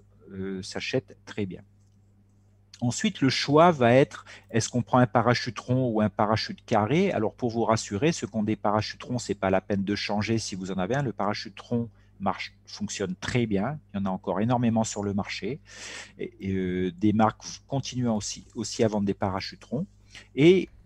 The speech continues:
depuis quelques années, le parachute carré est arrivé en, en apportant des améliorations de taux de chute et de stabilité, avec aussi des ouvertures un peu plus rapides. Les cônes de ce, les cônes, c'est-à-dire la longueur des suspentes sous les parachutes carrés, sont un peu plus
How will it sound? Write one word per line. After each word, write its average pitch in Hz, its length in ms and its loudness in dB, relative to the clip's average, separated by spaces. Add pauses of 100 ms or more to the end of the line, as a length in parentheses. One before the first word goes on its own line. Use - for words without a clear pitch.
depuis 107 260 -8
quelques 120 380 2
années, 127 200 6
le 139 100 4
parachute 117 500 2
carré 117 520 4
est 110 160 4
arrivé 113 600 2
en, 110 280 2 (140)
en 101 320 0
apportant 139 480 2
des 123 260 2
améliorations 123 840 0
de 101 100 -2
taux 135 180 -2
de 131 60 -8
chute - 300 -4
et 113 60 -2
de 101 100 -2
stabilité, 117 840 0 (640)
avec 110 360 4
aussi 123 300 2
des 117 240 2
ouvertures 113 480 2
un 120 80 2
peu 156 120 0
plus 147 180 -2
rapides. 139 400 0
Les 113 160 4
cônes 135 420 0
de 107 240 -2
ce, - 240 -10 (280)
les 110 160 0
cônes, 147 540 2
c'est-à-dire 104 520 0
la 107 120 6
longueur 143 400 0
des 127 80 0
suspentes 123 460 -6
sous - 340 -12
les 123 120 -2
parachutes 110 340 -2
carrés, 120 180 0
sont - 160 -2
un 101 60 0
peu 107 160 -8
plus - 180 -14